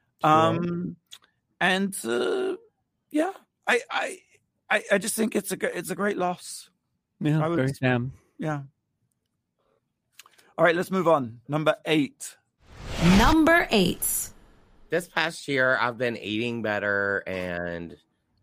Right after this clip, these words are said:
Speaker 4: exercising more, trying to. I've got this Apple Watch with that, which I love closing my rings,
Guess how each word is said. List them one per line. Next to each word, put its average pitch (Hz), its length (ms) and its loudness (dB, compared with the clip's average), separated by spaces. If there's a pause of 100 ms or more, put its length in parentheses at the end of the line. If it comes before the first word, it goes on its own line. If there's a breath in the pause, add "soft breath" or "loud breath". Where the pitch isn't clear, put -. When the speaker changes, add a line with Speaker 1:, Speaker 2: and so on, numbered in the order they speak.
(100)
Speaker 4:
exercising 147 840 2
more, 127 320 4
trying 120 380 0
to. 117 380 2
I've 98 180 -4
got 117 200 0
this 117 260 -4
Apple 120 380 -2
Watch 107 440 0
with 110 120 -10
that, 104 220 -4
which 107 220 -12
I 104 180 -2
love 101 340 0
closing 110 500 0
my 104 120 2
rings, 107 720 2